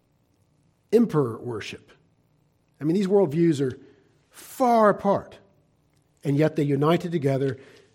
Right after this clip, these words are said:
as allies, an axis of evil that nearly exterminated the Jews and conquered the free world.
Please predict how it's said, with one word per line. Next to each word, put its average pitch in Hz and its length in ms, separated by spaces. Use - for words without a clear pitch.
as 135 180
allies, - 840
an 143 60
axis 170 640
of 123 140
evil 175 440
that 175 120
nearly 190 320
exterminated 165 640
the 135 80
Jews 127 500
and 165 120
conquered 165 440
the 131 80
free 151 200
world. 127 520